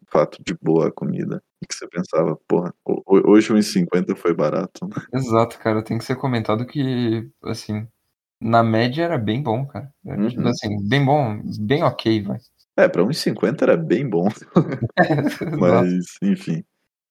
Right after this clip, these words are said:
Speaker 1: é, era, assim, se fosse, né, por esse prisma, não, não tinha podcast, então
Speaker 2: Sim, sim,
Speaker 1: para de
Speaker 2: pô.
Speaker 1: reclamar aí, pô.
Speaker 2: Pô,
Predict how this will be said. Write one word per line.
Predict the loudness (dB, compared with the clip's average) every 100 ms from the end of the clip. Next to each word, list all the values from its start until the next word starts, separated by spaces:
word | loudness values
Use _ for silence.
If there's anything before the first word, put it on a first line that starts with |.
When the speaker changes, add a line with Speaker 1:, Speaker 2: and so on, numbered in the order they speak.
| _ _ -14
Speaker 1:
é, | -12 -10 -12 -14 -18 _ -8 -4
era, | 0 0 -2 -4 -10 _ -8
assim, | -6 -4 -4
se | -6 _ _ _ _ -20 0
fosse, | 0 2 2 2
né, | 2 -2
por | 2
esse | 0 0
prisma, | -2 0 0 -4
não, | -4 -4
não | -4 -6
tinha | -6 -2
podcast, | -2 -2 -2 -2 -2 -8
então | -10 -8 -6 -6 -8 -10 _ _ _ _ _ _ -14
Speaker 2:
Sim, | -6 -4 -4
sim, | -6 -4
Speaker 1:
para | 0 2
de | 2
Speaker 2:
pô. | 2
Speaker 1:
reclamar | 0 0 -2 -2 -4
aí, | -6 -8
pô. | -18 _ _
Speaker 2:
Pô, | -6